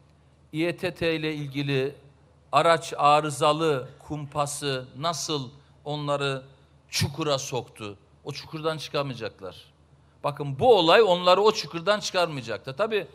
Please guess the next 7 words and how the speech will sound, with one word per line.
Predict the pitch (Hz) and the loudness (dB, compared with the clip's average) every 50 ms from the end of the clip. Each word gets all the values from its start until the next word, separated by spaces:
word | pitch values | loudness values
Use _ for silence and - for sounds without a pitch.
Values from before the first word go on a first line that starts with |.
| - _ _ _ _ _ _ - | -20 _ _ _ _ _ _ 0
çok | - 247 254 247 - | 4 4 4 4 4
çukurları | - 208 165 185 196 196 190 190 190 190 165 | -8 -10 -6 -6 -4 2 4 4 4 4 2
var, | 139 120 | 0 0
onu | 123 135 143 151 147 | 0 -2 -4 -4 -6
da | 165 | -6
söyleyeyim | 147 - - 160 156 156 156 165 160 151 131 | -6 -6 -6 -6 -4 -4 -4 -6 -6 -4 -4
yani. | 110 98 85 80 80 | -4 -4 -6 -6 -12